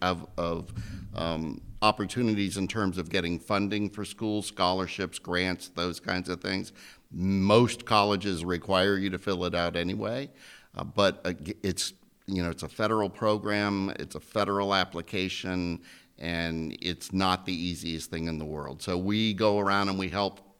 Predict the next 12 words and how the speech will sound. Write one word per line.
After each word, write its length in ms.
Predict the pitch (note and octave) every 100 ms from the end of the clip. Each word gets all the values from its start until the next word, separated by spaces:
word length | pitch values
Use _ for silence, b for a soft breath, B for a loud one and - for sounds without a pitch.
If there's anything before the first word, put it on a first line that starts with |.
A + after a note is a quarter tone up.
| _
children, 560 | - G2+ F#2+ F#2 F2+ - -
students 480 | - - A#2 F#2+ F2+
and 100 | F2+
their 80 | E2+
families 560 | F2+ F2 F2 D#2+ E2 B B B
fill 200 | - G#2+
those 320 | F2 F#2+ F#2
things 300 | - F2+ E2+
out 200 | F2+ E2+
in 60 | -
Future 380 | - F2 E2+ E2
Makers. 460 | D#2 - - -